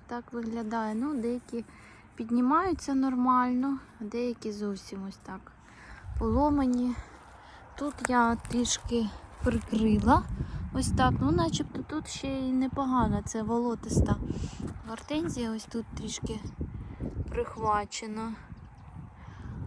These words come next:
А тут укривала ось так горщиками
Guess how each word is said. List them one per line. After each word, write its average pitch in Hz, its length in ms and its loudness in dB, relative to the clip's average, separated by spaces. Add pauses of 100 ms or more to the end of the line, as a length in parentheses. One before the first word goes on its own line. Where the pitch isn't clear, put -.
А - 60 -6
тут - 360 -6
укривала 254 760 2
ось - 160 2
так 254 320 -2 (300)
горщиками 285 760 2